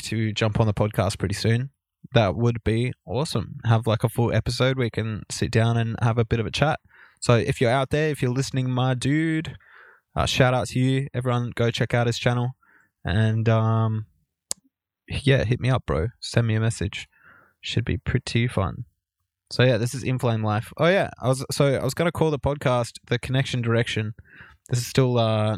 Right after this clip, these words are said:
not been updated, so I'll, I'll, I'll do that now while I'm actually recording. So I'm gonna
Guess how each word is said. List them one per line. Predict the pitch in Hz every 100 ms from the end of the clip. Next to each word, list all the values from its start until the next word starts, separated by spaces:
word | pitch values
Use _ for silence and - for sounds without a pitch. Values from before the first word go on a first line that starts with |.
| -
not | 113
been | 120 107
updated, | 104 - 104 104
so | 95 110
I'll, | 117
I'll, | 107 92
I'll | 67 113
do | - 131
that | 117 80
now | 107 107 107 120 _ _ _ _ _ -
while | 104
I'm | 104
actually | 101 - 101
recording. | 104 - 110 107 107 127 - -
So | -
I'm | 110
gonna | 67